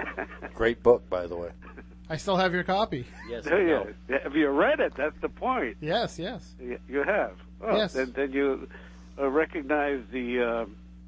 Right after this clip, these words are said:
Speaker 1: the connection, uh, with the paranormal, perhaps with, uh, H H Holmes.
Speaker 3: Well, why don't you let everybody know what the book is about?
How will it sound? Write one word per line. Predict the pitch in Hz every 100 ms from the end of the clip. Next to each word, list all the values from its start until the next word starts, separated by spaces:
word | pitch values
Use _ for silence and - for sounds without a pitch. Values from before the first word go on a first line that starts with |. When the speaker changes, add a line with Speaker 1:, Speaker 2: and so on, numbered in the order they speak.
| - - - - -
Speaker 1:
the |
connection, | - 143 156 151 - 143 113 98 143
uh, |
with | 120 123
the | - -
paranormal, | 139 143 143 135 143 123 107 90
perhaps | 117 117 120 - -
with, | 113 113 104 113
uh, | 110 104 110 135
H | 107 92
H | 107 95 -
Holmes. | 135 104 95 - - - -
Speaker 3:
Well, | 180
why |
don't | 202 202
you | 196
let | 190
everybody | 185 175 170 165
know | 170
what | 175 170
the | 151
book | 160 160
is | 139
about? | 143 185